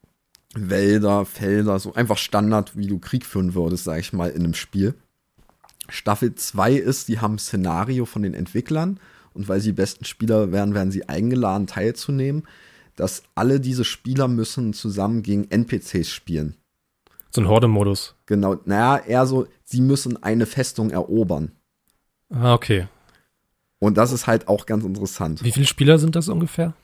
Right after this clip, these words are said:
Speaker 1: Also das sind so richtig, richtig viele in der zweiten Staffel. Und
Speaker 2: Also ein
Speaker 1: ihr
Speaker 2: Riesenraid.
Speaker 1: Genau,
Speaker 2: Hm,
Speaker 1: aber
Speaker 2: okay.
Speaker 1: ihr Gegner im zweiten, in der zweiten Staffel, äh, wie soll ich sagen,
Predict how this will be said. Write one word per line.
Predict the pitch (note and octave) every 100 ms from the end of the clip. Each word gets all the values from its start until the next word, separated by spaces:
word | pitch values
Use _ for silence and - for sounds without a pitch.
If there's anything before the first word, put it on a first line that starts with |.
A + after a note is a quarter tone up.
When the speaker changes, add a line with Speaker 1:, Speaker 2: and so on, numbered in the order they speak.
| _ - - _ _ -
Speaker 1:
Also | G#2 A2+
das | B2
sind | C#3 G#2
so | G#2
richtig, | G#2 B2 - G#2 -
richtig | G#2+ A2 -
viele | A2 G#2+
in | F#2
der | G2 F#2 E2+
zweiten | - E2
Staffel. | - F#2+ G2 G2
Und | -
Speaker 2:
Also | G#2 G#2+
ein |
Speaker 1:
ihr | A2+
Speaker 2:
Riesenraid. | A2+ G#2 G2+ G2 - _ _ _ -
Speaker 1:
Genau, | A2 G#2+ G#2 G#2
Speaker 2:
Hm, | A2 G2
Speaker 1:
aber | G2
Speaker 2:
okay. | G2+ G2 - _ -
Speaker 1:
ihr | A2+ G2
Gegner | A#2+ - B2 A#2+
im | A2
zweiten, | G2+ - G2+ G#2 A#2 A2 - _ _ _ -
in |
der | G#2+
zweiten | F#2 - G#2 -
Staffel, | C3 - G#2+ A2+ A2+ A2 - - - - - _ -
äh, | G2 G2+ F2+ _ _ _ _
wie | G#2+
soll | G#2
ich | -
sagen, | F2+ G2